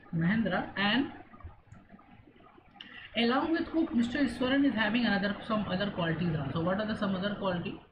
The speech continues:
Some other qualities are, some other qualities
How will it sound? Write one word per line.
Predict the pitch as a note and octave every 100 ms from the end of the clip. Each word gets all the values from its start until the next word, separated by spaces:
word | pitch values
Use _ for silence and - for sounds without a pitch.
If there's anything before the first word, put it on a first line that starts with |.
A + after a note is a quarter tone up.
| -
Some | F3+
other | F#3 A3
qualities | - F#3 F#3 G#3 F#3
are, | F#3+ - - - - - - - - _ _ - _ - - - - - - - - - - - _ - - _ - -
some | G#3 G#3
other | A3 C4+
qualities | C4+ A#3 A3 B3+